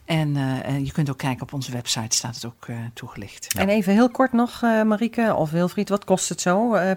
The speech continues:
Speaker 3: per, eh, per sessie?
Speaker 1: Wij werken met tarieven naar inkomen, dat is lang niet voor iedereen zo. En we werken met twee therapeuten, dus je moet altijd twee therapeuten betalen.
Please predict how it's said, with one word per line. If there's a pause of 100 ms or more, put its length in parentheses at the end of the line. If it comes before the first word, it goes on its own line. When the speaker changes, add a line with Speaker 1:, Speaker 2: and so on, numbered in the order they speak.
Speaker 3:
per,
eh,
per
sessie? (440)
Speaker 1:
Wij
werken
met
tarieven
naar
inkomen,
dat
is
lang
niet
voor
iedereen
zo.
En
we
werken
met
twee
therapeuten,
dus
je
moet
altijd
twee
therapeuten
betalen.